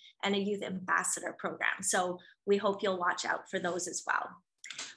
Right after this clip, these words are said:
Um, lastly, one of the highlights of summer, um, for many families in our community is the Arthritis Society camps. So we have all of the dates that camps are running on the screen there. And we really encourage you, uh, if you haven't yet, um, to visit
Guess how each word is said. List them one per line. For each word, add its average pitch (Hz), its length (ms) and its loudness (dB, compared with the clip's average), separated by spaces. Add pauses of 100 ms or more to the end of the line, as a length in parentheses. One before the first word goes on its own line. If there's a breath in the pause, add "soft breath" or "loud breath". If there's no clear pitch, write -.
(140)
Um, 202 200 -2
lastly, 220 600 6
one 208 300 2
of 196 220 6
the 185 100 4
highlights 247 600 2
of 214 100 -6
summer, 214 540 4 (380 loud breath)
um, 190 220 6
for 214 120 2
many 233 420 6
families 233 400 6
in 220 80 2
our 208 180 2
community 202 600 0
is 196 280 2
the 190 120 0
Arthritis 190 580 0
Society 175 540 0 (100)
camps. 240 460 0
So 190 320 4
we 190 180 2
have 190 380 4 (460 loud breath)
all 254 160 8
of 254 140 2
the 214 100 2
dates 214 340 2
that - 120 -6
camps - 320 2
are 185 80 2
running 180 320 0
on 185 220 4
the 175 40 -6
screen 233 400 4
there. 226 360 2
And 190 120 0
we 185 140 0
really 240 380 4
encourage 196 560 -2
you, 185 340 0
uh, 180 60 0
if 180 160 -4
you 185 80 -2
haven't 220 440 2
yet, 185 120 -2 (340)
um, 175 240 2
to 202 100 0
visit 190 380 2